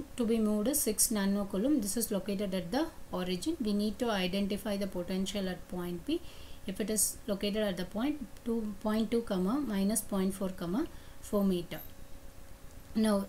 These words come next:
just draw the, convert the, uh, problem into your pictorial representation. You have one charge which is placed at zero, comma, zero, comma, zero,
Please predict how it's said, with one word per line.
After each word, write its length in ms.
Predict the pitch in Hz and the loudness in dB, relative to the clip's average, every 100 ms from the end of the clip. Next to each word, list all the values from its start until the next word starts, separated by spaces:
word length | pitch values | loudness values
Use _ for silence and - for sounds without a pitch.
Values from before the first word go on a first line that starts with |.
| 202 | 0
just 300 | 190 254 - | 4 6 6
draw 180 | 214 208 | 6 6
the, 300 | 202 226 233 | 6 4 2
convert 380 | - 208 214 214 | 2 4 4 2
the, 180 | 220 202 | 2 2
uh, 220 | 196 180 175 - | 2 0 -2 0
problem 340 | 196 196 214 | 2 4 2
into 160 | 208 196 | 2 0
your 100 | 190 | -2
pictorial 500 | 185 - 196 196 190 | -2 -2 0 2 0
representation. 760 | 185 190 180 185 170 175 269 277 - - - - | -2 -2 -2 0 -2 0 -2 -2 -8 -12 -10 0
You 100 | 226 | 2
have 200 | 233 240 | 4 4
one 260 | 214 202 | 2 2
charge 300 | 214 226 254 | 2 0 0
which 200 | 254 202 | 0 0
is 120 | 240 - | 0 0
placed 340 | 214 202 190 | 0 2 2
at 140 | 220 | 0
zero, 200 | 196 202 | 2 2
comma, 260 | 196 202 196 | 2 2 4
zero, 220 | 190 185 | 2 2
comma, 300 | 180 180 180 | 0 0 0
zero, 320 | 180 180 262 | 0 0 0